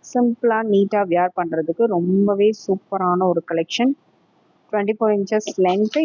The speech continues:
இதோட பிரைஸ் பாத்தீங்கன்னா பெஸ்ட் ஆஃபர் பிரைஸ் just four fifty மட்டும்தான்,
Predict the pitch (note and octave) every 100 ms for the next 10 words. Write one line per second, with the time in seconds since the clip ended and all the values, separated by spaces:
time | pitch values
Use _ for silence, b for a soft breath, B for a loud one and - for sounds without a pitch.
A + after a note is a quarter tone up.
0 | A3+ G3 G#3 G#3 F#3+ F3+ F#3+ F3+ E3 F3
1 | G#3 F#3+ F3+ G#3 - - F3 F3 F#3 -
2 | E3+ F#3 A3+ E3 F#3+ A#3 - A3 A3 A3+
3 | F3 _ A3 G3 D3+ - D#3 D3+